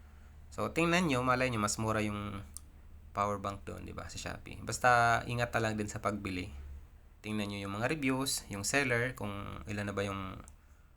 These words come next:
followers nila. Tapos, kung magaganda yung reviews, para iwas scam na din. So, hanggang dito na lang, guys, yung video natin. Sana nagustuhan nyo po, kahit ganito lang. <laughs>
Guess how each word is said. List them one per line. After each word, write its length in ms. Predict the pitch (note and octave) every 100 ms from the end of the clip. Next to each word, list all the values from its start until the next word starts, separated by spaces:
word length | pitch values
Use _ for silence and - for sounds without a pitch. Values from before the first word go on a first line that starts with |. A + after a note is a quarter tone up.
| - -
followers 560 | - G#2 G#2 G#2 - A2
nila. 320 | G2 F#2+ A#2+ - - - - -
Tapos, 240 | G2 G2 -
kung 160 | G#2+
magaganda 320 | G2+ G2 F#2+ F#2+
yung 160 | F#2+
reviews, 640 | G2 G#2+ G2 F#2+ G#2+ - - - - - - - - - -
para 160 | C3 C#3+ C#3 C3+ B2+ A#2+ A#2 G#2+ -
iwas 240 | A2+ A2+ -
scam 320 | - G#2 G2+
na 160 | F#2+
din. 160 | F2+ F2 F#2 - - - - - - - - - - - - - - - -
So, 400 | B2 A#2+ A2+ A2+ A#2+
hanggang 240 | D3 E3+
dito 240 | F3+ F3
na 80 | F3
lang, 160 | E3 C#3+
guys, 240 | C3 C3+
yung 80 | A#2+
video 240 | A2+ G#2+
natin. 480 | G#2+ G#2 G#2 A2+ C3 - - -
Sana 320 | - C3+ B2+
nagustuhan 400 | A2 A2 - G#2+
nyo 160 | G#2+
po, 120 | G2+ G2+ - - -
kahit 160 | G2+ -
ganito 320 | G2+ G2+ G2
lang. 240 | G2 A2 - - -
<laughs> 80 | -